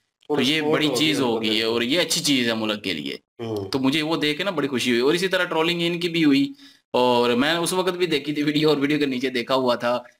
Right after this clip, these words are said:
Speaker 2: काफी लोगों ने यही लिखा हुआ था कि हिंदुस्तान है ना, तो वहां पे जुल्म हो रहा है ना, इसलिए
Speaker 1: हाँ।
Speaker 2: मुसलमानों को दबाया जा रहा है, तो ये हो रहा है, तो वो हो रहा है। और कुछ लोगों ने ये लिखा कि उसके सजदे पे आप लोग तनकीद कर रहे हो, उसका सजदा अगर उसने किया भी है तो जितना झुका है वो हो चुका है।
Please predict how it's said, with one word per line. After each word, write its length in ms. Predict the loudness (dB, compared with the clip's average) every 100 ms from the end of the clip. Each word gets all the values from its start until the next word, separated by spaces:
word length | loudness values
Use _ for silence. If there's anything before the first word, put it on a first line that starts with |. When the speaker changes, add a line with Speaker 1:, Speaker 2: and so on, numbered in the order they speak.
| -6
Speaker 2:
काफी 260 | -2 0 2
लोगों 220 | 0 2
ने 80 | 0
यही 180 | 2 0
लिखा 220 | 0 0
हुआ 160 | 0
था 140 | 0 0
कि 480 | 0 0 2 0 0
हिंदुस्तान 500 | 0 0 0 0 0
है 80 | 0
ना, 180 | 0
तो 120 | -2 -2
वहां 200 | -2 0
पे 100 | 0
जुल्म 240 | 0 0
हो 180 | 2 2
रहा 120 | 0
है 60 | 0
ना, 180 | 0
इसलिए 300 | 0 -2 0
Speaker 1:
हाँ। 100 | 2
Speaker 2:
मुसलमानों 360 | 2 0 0 -2
को 100 | -4
दबाया 360 | -2 0 2 0
जा 260 | 0 0
रहा 120 | 0
है, 60 | -2
तो 100 | -4
ये 220 | -2 0
हो 140 | 0 0
रहा 120 | -2
है, 60 |
तो 100 | -4
वो 160 | -2 0
हो 60 | 2
रहा 100 | 2
है। 60 |
और 80 | 0
कुछ 220 | -2 -2
लोगों 260 | 0 2 2
ने 80 | 2
ये 160 | 2
लिखा 320 | 0 0 -4 -6 _ _ _ _ _ -8
कि 440 | -2 0 0 0
उसके 300 | 0 0 0
सजदे 320 | -2 -2 -2
पे 160 | -2 0
आप 220 | 0 0
लोग 220 | -2 -2
तनकीद 340 | -4 0 -2 0
कर 200 | -2 0
रहे 100 | 0
हो, 60 |
उसका 220 | 0 -2
सजदा 300 | -2 -2 0
अगर 140 | 0 -2
उसने 240 | -2 -2
किया 260 | 0 0 0
भी 180 | 0 0
है 180 | 0
तो 120 | 0 -8
जितना 280 | -6 -4
झुका 240 | -6 -4 -2
है 60 |
वो 240 | -2 -4 0
हो 120 | 0
चुका 260 | 0 -4 -6
है। 140 | -6